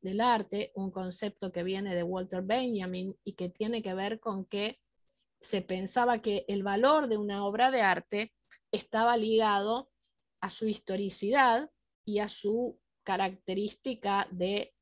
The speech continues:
obra única, ¿m? Obra única en el sentido de que, por ejemplo,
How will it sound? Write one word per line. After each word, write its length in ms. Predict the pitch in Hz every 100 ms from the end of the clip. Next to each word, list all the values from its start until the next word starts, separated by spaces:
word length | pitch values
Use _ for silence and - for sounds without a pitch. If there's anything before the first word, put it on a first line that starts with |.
| -
obra 360 | 202 202 196 208
única, 720 | 302 269 202 175 170 160 - _ _ -
¿m? 240 | 202 330 _ _ _ _
Obra 340 | 214 214 220
única 600 | 220 240 254 277 277 285 -
en 140 | 214
el 140 | 185 190
sentido 600 | 202 202 220 220 262 254
de 180 | 190 185
que, 300 | 214 226 -
por 160 | 180 190
ejemplo, 720 | 185 269 285 277 262 262